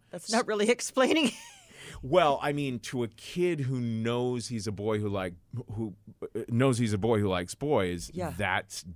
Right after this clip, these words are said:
Speaker 2: devastating
Speaker 1: Yeah.
Speaker 2: to hear, you know?
Speaker 1: Of course.
Speaker 2: And it's so funny because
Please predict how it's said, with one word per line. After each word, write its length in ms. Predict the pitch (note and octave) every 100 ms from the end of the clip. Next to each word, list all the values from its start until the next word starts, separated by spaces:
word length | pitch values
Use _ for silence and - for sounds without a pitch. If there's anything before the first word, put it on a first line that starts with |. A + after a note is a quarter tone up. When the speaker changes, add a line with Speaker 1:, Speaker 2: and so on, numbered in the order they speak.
| - - _ -
Speaker 2:
devastating 880 | F2+ F2+ E2+ E2+ D#2 - F2+ D2+
Speaker 1:
Yeah. 340 | E3+ G#3 F4+ D#3+
Speaker 2:
to 140 | - D2+
hear, 500 | E2+ G2 E2 B1 G#1+
you 120 | E2+
know? 120 | F#2
Speaker 1:
Of 60 | G2
course. 420 | - B3+ F4+ -
Speaker 2:
And 80 | G3
it's 140 | G3+
so 120 | C#4+ D4+
funny 360 | - A#3+ A3
because 540 | C#3 A#2+ B2 A2+ G#2+